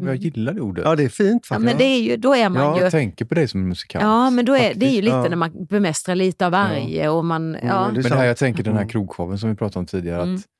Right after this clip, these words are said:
Speaker 1: det här den kommer in, den skulle verkligen kunna vara en, och bli en väldigt fin plattform för dig att
Speaker 2: Mm.
Speaker 1: förmedla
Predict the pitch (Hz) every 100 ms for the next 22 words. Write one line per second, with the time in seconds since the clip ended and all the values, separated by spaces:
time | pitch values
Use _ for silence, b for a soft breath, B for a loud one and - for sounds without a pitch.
0 | _ - 101 101 101 95 95 98 120 110
1 | 87 85 _ _ _ - 107 - 107 113
2 | 104 90 98 98 90 87 90 92 - _
3 | 98 95 92 98 95 87 - 120 123 120
4 | - - 80 85 76 78 87 - 170 151
5 | 92 85 80 87 87